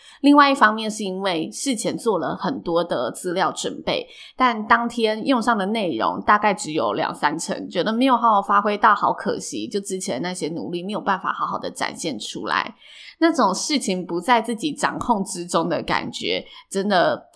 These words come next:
我觉得非常的不好。然后我在工作结束后也做了很深刻的检讨。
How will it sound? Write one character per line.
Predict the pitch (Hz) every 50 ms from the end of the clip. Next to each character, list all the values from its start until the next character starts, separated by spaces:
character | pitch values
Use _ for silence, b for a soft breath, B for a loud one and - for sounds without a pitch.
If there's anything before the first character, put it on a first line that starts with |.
| - _ _ -
我 | 165
觉 | 170 196
得 | 208
非 | 208 220
常 | 208 185 -
的 | - -
不 | - 185 170
好。 | - - - - - -
然 | 180 160 160
后 | 175 196 185 175
我 | 147
在 | - 190 190
工 | 185 185 185
作 | 180 202 190
结 | 185 - - -
束 | 185 - -
后 | 233 - 175 139
也 | 113 107
做 | 107 - 180 160
了 | 135 165
很 | - 185 87 -
深 | - - - 170 170
刻 | - 208 165
的 | 113 95
检 | - - - 90 65 -
讨。 | - - - - - -